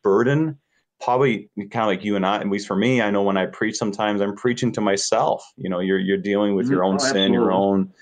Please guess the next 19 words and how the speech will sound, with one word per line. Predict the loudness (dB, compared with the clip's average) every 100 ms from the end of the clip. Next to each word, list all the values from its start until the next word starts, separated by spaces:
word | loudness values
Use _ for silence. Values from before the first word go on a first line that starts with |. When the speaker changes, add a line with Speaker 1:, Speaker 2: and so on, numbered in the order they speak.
| -20 -8
Speaker 1:
your | 0 2
own | 2 2
weakness. | 2 0 0 0 0
And | 0
here | 2 2
he's | 2 -2
preaching | -2 -2 0 2 2
in | 2
a |
way | 2 4 4 4
that's | 2 0
showing, | 0 2 2 -2 -6 -20 _ -4
uh, | 0 0 2
not | 0 2
only | 2 2 0
do | -4
you | -2 0
need | 2 0
comfort, | -2 -4 -2 -4 -4